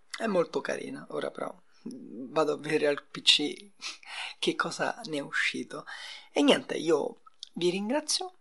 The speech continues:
vi rinnovo l'invito di, non so se ci sono like, se ci sono condivisioni, non lo so, non so neanche dove lo pubblicherò. Penso su, su Spotify, che è appunto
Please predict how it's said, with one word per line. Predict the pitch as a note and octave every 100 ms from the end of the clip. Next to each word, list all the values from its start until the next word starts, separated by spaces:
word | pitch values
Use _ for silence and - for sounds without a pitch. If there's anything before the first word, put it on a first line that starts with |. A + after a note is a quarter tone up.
| -
vi | D3 C#3+
rinnovo | C#3 D3 D#3 D3 C#3+
l'invito | C#3 C#3 C#3 D3 D3
di, | C3+ C3+ C3 - - - - _
non | F#3 E3
so | G3+
se | G3 D#3
ci | -
sono | - C#3+ C#3
like, | C3+ C#3 C#3 - - -
se | -
ci | - C#3
sono | C#3 C3+ B2+
condivisioni, | D#3 C3+ C3 C3+ - D3 C#3
non | D3+ F#3+
lo |
so, | G3 F#3 F3 -
non | E3
so | -
neanche | A3 C4 C4
dove | G3+ F3
lo | D#3+
pubblicherò. | D3+ D3 C#3+ C#3+ C#3 -
Penso | - D4 - E3+
su, | - D3+ D3 D3 - - _ - - - -
su | - E3
Spotify, | - E3+ D#3 - - - -
che | - -
è | -
appunto | - - D#3+ D3 C#3+ C#3 -